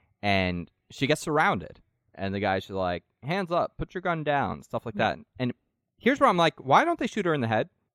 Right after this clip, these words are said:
Speaker 1: Why don't they just riddle her body with bullets? Because riddle her body with bullets so she can't do anything.
Speaker 2: But just
Speaker 1: Just
Speaker 2: don't
Speaker 1: don't
Speaker 2: shoot
Speaker 1: shoot
Speaker 2: her in the head.
Speaker 1: Yeah, don't shoot the pearl.
Speaker 2: Yeah.
Speaker 1: Don't shoot the pearl. Also, that thing is, like, very hard to even break with a bullet. Like, it is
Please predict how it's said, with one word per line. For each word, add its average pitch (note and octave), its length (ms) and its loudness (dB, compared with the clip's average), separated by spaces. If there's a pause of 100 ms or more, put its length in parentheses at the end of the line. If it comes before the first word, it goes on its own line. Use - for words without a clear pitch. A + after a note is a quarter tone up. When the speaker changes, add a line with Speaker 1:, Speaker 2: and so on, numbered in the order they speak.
(160)
Speaker 1:
Why A3+ 120 4
don't C4+ 100 0
they G#3+ 160 -2
just D3 240 -6
riddle C3 340 2
her C3+ 100 0
body A#2 240 4
with A2 200 0
bullets? G#2+ 320 0
Because C#3 360 -4 (460)
riddle G#3 260 4
her B3 80 4
body F3 220 4
with C#3+ 120 2
bullets C#3+ 320 4
so B2+ 60 -4
she B2 120 -12
can't A#2+ 220 -4
do D#3 160 0
anything. F#2 480 -2 (220)
Speaker 2:
But D3 120 -6
just G3 120 -2
Speaker 1:
Just E3+ 60 -2
Speaker 2:
don't B2+ 100 6
Speaker 1:
don't G#2 80 4
Speaker 2:
shoot B2+ 140 2
Speaker 1:
shoot A2 200 -2
Speaker 2:
her A#2+ 80 -12
in A2+ 60 -2
the A2+ 60 0
head. C3 260 -4 (380)
Speaker 1:
Yeah, F#4 120 2
don't B3 180 4
shoot - 140 -4
the D4+ 60 -4
pearl. - 380 4 (340)
Speaker 2:
Yeah. B2+ 160 -8 (500)
Speaker 1:
Don't C#4+ 140 2
shoot - 140 -10
the C4+ 60 -10
pearl. - 400 0
Also, C4+ 260 4
that A3+ 180 4
thing C4+ 180 4
is, A#3 120 0
like, A3 200 0 (360)
very G#3 420 4
hard F#3+ 360 0
to F3+ 140 -6
even D#3+ 180 -6
break D#3+ 260 -2
with D#3+ 120 -4
a D#3+ 40 0
bullet. D#3+ 340 0 (140)
Like, C3+ 200 0
it C3+ 140 0
is C#3+ 200 -2